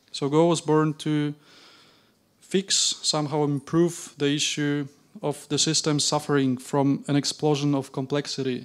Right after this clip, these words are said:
at Google. So simplicity, together with efficient compilation, efficient execution,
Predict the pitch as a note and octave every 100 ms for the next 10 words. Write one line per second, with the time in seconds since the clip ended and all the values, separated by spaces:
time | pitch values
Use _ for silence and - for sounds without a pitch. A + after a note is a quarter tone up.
0 | D#3+ C3+ C3+ C3+ C3 B2 - _ _ _
1 | _ - D3+ D3 D3 - - D3+ D3 D#3+
2 | F#3 F3+ F#3+ F#3+ - _ _ _ C#3+ D3
3 | D3+ D3 C#3+ B2 C3+ - - C3+ D#3 D#3+
4 | D3+ D3 C#3 C#3 C#3 - D3 D3 D3 C#3+
5 | C#3 D3 D3 C3+ C3+ C#3+ C#3 D#3+ D#3+ D#3+